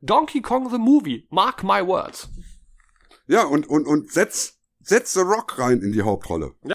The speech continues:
Speaker 1: der hatte schon Skyscraper und Rampage gemacht. Das ist ja
Speaker 2: Jason Statham als Kong. <laughs>
Speaker 1: Jetzt werden wir ein bisschen albern, Herr Westerteicher.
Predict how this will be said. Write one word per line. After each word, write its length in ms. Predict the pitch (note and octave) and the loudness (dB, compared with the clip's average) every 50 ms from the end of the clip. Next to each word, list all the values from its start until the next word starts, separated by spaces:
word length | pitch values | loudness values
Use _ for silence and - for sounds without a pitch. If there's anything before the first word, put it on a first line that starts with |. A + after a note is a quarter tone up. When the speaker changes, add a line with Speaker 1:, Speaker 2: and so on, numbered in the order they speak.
| - F#3+ | -2 0
Speaker 1:
der 60 | G#3 | 0
hatte 120 | - - | 0 -2
schon 140 | - C4 A#3 | -4 -6 -6
Skyscraper 540 | - - G3 A3+ A#3 - B3 A3+ A3 G#3+ G#3 | -4 -2 -2 -2 0 0 -2 -2 -2 -2 -4
und 120 | F3 C#3+ | -2 0
Rampage 320 | D#3+ F#3+ A3 - C#3+ - - | -2 -2 -2 -4 -8 -8 -8
gemacht. 460 | - B2 - - - - - - - _ _ _ _ | -10 -10 -8 -10 -12 -12 -16 -20 -20 _ _ _ _
Das 220 | _ D3 C#3 D3 - | _ -20 -18 -16 -14
ist 140 | - - | -12 -6
ja 300 | - D#3+ C#3+ C3 C3 - - _ _ _ | -4 -2 -2 -2 -2 -6 -12 _ _ _
Speaker 2:
Jason 340 | - D#3 F3 G3 D#3+ E3+ | 0 2 2 2 0 -2
Statham 480 | D#3 - - - F#3 - - - F3+ D3+ | -6 -6 -4 -2 -2 -2 0 -2 -2 -2
als 240 | - D#3+ - - - | -2 -4 -4 -6 -6
Kong. 320 | - C#3 A#2 F2+ C#2 - - _ - | -4 -2 -2 -2 -2 -6 -12 _ -16
<laughs> 60 | - D#4+ F#4 G#4 G#4 B4+ B4+ B4+ C6 B5 B4+ B4 G#4 F#4 D#4+ B3 - - - - | -10 -8 -6 -4 -4 -4 -4 -4 -6 -6 -6 -8 -12 -16 -20 -20 -20 -20 -16 -12
Speaker 1:
Jetzt 160 | - - - - | -8 -6 -4 -4
werden 100 | B2 C#3 | -2 -2
wir 60 | A#2+ A#2 | -2 -4
ein 60 | C3+ | -4
bisschen 200 | C3+ - C#3+ - | -4 -6 -4 -2
albern, 320 | C3+ C#3+ D#3 F3 B2 G#2 | 0 2 2 2 2 2
Herr 120 | F#2+ G2 G#2 | 0 0 -2
Westerteicher. 580 | A2 - - F2+ - - F#2 - - D#2 D#2+ | -2 -4 -6 -10 -10 -10 -10 -10 -10 -10 -12